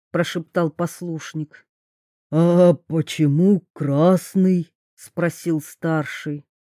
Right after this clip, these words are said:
Принцесса взглянула на свои руки.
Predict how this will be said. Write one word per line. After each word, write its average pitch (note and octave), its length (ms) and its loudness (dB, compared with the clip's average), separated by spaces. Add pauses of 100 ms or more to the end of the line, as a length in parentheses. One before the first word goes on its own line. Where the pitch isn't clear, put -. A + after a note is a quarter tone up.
(420)
Принцесса G#3 680 -2
взглянула F3+ 760 0
на G3+ 120 -2
свои F#3+ 380 -2
руки. F3+ 560 0